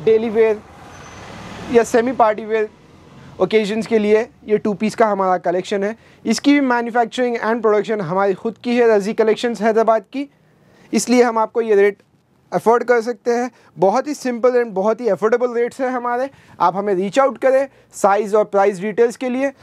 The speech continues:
हम आपके साथ WhatsApp पे इसके साइज, पैटर्न्स and कलर्स सारे शेयर करेंगे।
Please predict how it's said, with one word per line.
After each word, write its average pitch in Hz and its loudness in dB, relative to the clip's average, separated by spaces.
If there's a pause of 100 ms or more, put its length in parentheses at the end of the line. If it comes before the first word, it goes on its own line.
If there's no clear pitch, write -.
(180)
हम 190 4
आपके 196 0
साथ 202 0
WhatsApp 185 0
पे 240 -2 (260)
इसके 190 -2
साइज, 190 0
पैटर्न्स 185 -2 (100)
and 240 -2
कलर्स 214 2
सारे 196 0
शेयर 180 -2
करेंगे। 139 -8